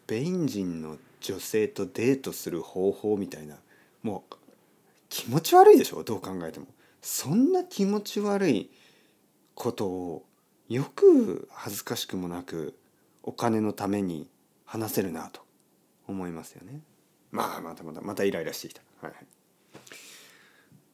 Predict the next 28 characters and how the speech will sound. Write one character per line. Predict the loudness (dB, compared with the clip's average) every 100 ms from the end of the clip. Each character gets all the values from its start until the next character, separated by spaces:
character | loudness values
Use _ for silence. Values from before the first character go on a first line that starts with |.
| -10
あ | -8
の | -6 -8 -8 -8 -10 -10 -8 -8 -4
ー、 |
や | 0
め | 2
ま | 2
し | -2
ょ | -10
う。 | -18 _
そ | -16
ろ | -14
そ | -14
ろ | -18
ね。 | -20 -20 _
は | -20
い。 | -20
僕 | -20 -14
は | -14
あ | -12
の | -16
ー、 | -18 -18
掃 | -2 0
除 | 0 -2
の |
時 | -12
間 | -12 -12
で |
す。 | -14 -16